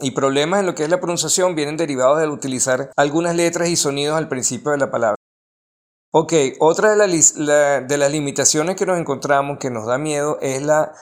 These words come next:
de la riqueza del vocabulario. El quince por ciento de los encuestados dijeron que ese miedo se produce por las carencias que tienen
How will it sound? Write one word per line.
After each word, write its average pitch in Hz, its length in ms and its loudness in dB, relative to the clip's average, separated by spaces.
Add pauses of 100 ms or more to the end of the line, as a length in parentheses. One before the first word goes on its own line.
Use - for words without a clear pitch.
(180)
de 135 500 0
la 131 200 0
riqueza 131 540 0
del 156 100 2
vocabulario. 113 800 -2
El 139 220 0
quince 196 340 0
por 196 160 -2
ciento 180 300 -2
de 190 60 2
los 180 120 2
encuestados 160 640 2
dijeron 135 360 -4
que 147 280 -2 (340)
ese 156 280 2
miedo 196 260 2
se 190 120 0
produce 175 420 0
por 156 160 -4
las 135 120 0
carencias 143 480 0
que 175 140 -4
tienen 135 480 -4